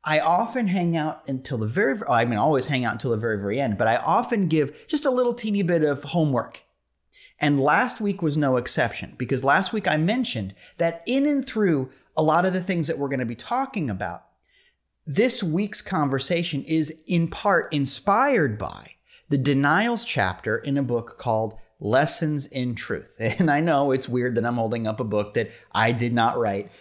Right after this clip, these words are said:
but, <laughs> but this is really, really an important book. It's really after the Bible, our primary textbook. It's a beautiful, beautiful book. If you wanna dig a little bit deeper into the basic ideas that we talk about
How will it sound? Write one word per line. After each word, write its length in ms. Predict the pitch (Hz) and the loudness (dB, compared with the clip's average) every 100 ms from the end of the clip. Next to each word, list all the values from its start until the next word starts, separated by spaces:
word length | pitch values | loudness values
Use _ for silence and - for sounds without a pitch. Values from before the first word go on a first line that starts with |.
| _ | _
but, 640 | 147 151 143 208 208 - - - - | -2 0 0 0 0 -2 -12 -20 -20
<laughs> 180 | - | -6
but 320 | - 165 160 - - | 2 2 2 -10 -2
this 280 | 175 185 233 | 0 2 2
is 240 | 208 156 | 2 2
really, 300 | 151 165 160 | 0 2 2
really 260 | 139 139 139 | 2 2 2
an 80 | 127 | 0
important 480 | 117 - 127 - 110 | -4 -4 -6 -4 -4
book. 220 | 113 107 | -4 -4
It's 180 | 104 127 | -6 -4
really 220 | 131 120 | 0 0
after 260 | 107 110 | 0 -2
the 100 | 113 | -4
Bible, 460 | 101 110 110 113 113 | 0 0 0 0 -2
our 80 | 101 | -2
primary 460 | - 120 113 104 107 | -4 -2 -2 -2 -4
textbook. 600 | - 165 - 156 143 - _ - | -4 -4 -2 -6 -6 -10 _ -12
It's 180 | 107 | -4
a 40 | 131 | -4
beautiful, 560 | 117 151 202 208 196 151 | -2 0 2 0 -2 -4
beautiful 360 | 143 139 143 | -2 -4 -4
book. 260 | 113 123 113 | -2 -2 -4
If 140 | 110 | -6
you 100 | 131 | -4
wanna 280 | 120 175 208 | 0 0 0
dig 260 | 139 160 139 | 0 0 0
a 40 | |
little 220 | 123 165 196 | 0 0 0
bit 240 | 202 151 | -2 -4
deeper 420 | 170 185 135 107 | -8 -6 -2 -2
into 200 | 117 113 | -2 -4
the 100 | 107 | -4
basic 460 | 107 131 143 160 143 | -2 -2 -2 -2 0
ideas 460 | 127 123 139 135 | 0 0 0 0
that 120 | 123 - | -2 -8
we 80 | 135 | -10
talk 320 | 135 123 120 | -6 -6 -4
about 380 | 123 117 113 | -4 -4 -6